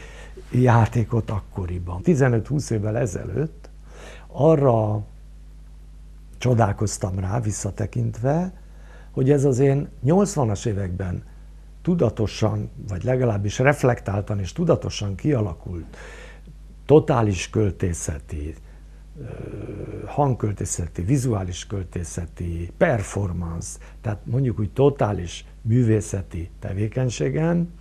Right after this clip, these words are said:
hát mondom, ennek az előképe pontosan ott van a gimnáziumi éveimben,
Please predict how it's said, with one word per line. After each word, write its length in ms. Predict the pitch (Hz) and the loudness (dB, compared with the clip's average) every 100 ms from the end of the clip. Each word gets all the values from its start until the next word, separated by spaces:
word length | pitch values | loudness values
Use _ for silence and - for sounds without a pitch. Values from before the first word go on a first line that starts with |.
| - - - - - - | -20 -20 -20 -20 -20 -12
hát 160 | - 196 | -2 0
mondom, 180 | 214 | 2
ennek 200 | 208 214 | 2 2
az 140 | 214 185 | 2 4
előképe 560 | 190 127 117 135 - | 4 4 4 2 2
pontosan 640 | - - 127 95 85 87 85 | 2 4 4 2 -2 -4 -6
ott 160 | 85 - | -6 -8
van 160 | 95 | -6
a 60 | 87 | -6
gimnáziumi 880 | 87 87 92 85 95 87 85 90 - - - | -6 -6 -8 -8 -8 -8 -6 -8 -10 -16 -12
éveimben, 920 | - 104 113 143 160 160 180 196 226 | -2 0 2 4 4 4 4 2 0